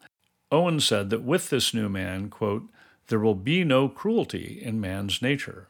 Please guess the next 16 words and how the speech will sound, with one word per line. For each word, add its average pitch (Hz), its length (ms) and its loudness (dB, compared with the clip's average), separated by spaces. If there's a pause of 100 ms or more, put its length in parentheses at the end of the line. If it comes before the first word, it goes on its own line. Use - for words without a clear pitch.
unquote. 101 540 -6 (640)
In 117 100 4
fact, 143 480 0
he 240 240 2
even 98 240 0
thought 98 280 -2
that 123 120 -10
the 147 200 -8
animal 175 420 2
world 95 420 -8
would 107 140 -6
somehow 107 420 -2
completely 110 580 -8
change 95 460 -4
in 92 120 -6
character. - 540 -6